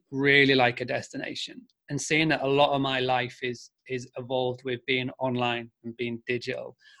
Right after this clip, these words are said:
I actually love going to the places where you can switch off, leave your phone off, go in airplane mode, or even get no reception at all. So my sort of dream destinations are ones where you can fully switch off. So there's a place called Neville Wasdale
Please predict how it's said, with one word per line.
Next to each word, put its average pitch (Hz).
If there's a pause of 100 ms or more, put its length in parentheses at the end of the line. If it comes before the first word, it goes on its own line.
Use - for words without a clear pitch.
(180)
I 139
actually 151
love 135
going 135
to 131
the 127
places 127
where 127
you 120
can 120
switch -
off, 131 (520)
leave 131
your 123
phone 127
off, 123 (240)
go 147
in 139
airplane 131
mode, 127
or 123
even 135
get 131
no 131
reception 127
at -
all. 131 (480)
So 147
my 160
sort -
of 151
dream 147
destinations 135
are 131
ones 127
where 127
you 123
can 131
fully 127
switch 131
off. 123
So 123 (360)
there's 120
a 127
place 156
called 147
Neville 131
Wasdale 143